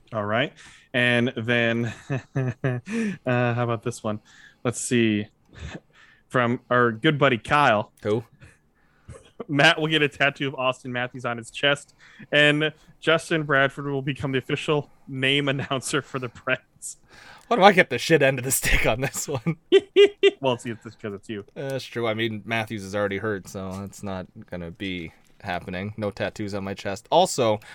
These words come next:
Speaker 2: not making any bets this year that have to do with me getting jerseys or anything like that.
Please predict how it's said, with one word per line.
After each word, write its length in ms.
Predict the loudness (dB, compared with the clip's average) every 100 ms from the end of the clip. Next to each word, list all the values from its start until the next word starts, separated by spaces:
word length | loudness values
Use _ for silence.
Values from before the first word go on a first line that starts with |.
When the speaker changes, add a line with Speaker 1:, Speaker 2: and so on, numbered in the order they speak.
| -14 2
Speaker 2:
not 220 | 4 4
making 400 | 2 0 -2 -4
any 280 | -4 -4 -4
bets 320 | -6 -8 -8
this 200 | -12 -8
year 320 | -6 -6 -10 _ -4
that 180 | -2 0
have 180 | -2 -2
to 80 |
do 220 | -6 -4 -4
with 160 | -6
me 160 | -6 -4
getting 260 | -4 -6
jerseys 420 | -6 -6 -6 -10 -8
or 60 |
anything 320 | -8 -8 -10 -10
like 180 | -10
that. 260 | -6 -6